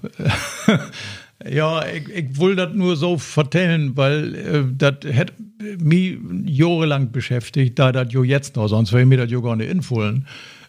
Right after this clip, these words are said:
Und wenn wir denn mal ab und zu noch der Geest kiek, wenn da, wenn wir, wenn wir jetzt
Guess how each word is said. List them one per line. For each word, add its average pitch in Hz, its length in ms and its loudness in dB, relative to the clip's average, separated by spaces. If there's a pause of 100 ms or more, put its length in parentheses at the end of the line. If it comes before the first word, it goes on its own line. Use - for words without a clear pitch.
Und 139 240 -2
wenn 156 240 0
wir 175 120 0
denn 170 160 0
mal 143 560 -2
ab 143 160 2
und 127 280 2
zu 147 400 2 (300)
noch 135 180 4
der 147 120 2
Geest 185 380 2
kiek, 110 300 0
wenn 113 100 2
da, 127 160 2
wenn 151 180 8
wir, 156 220 4
wenn 165 180 0
wir 170 280 0
jetzt 170 400 -4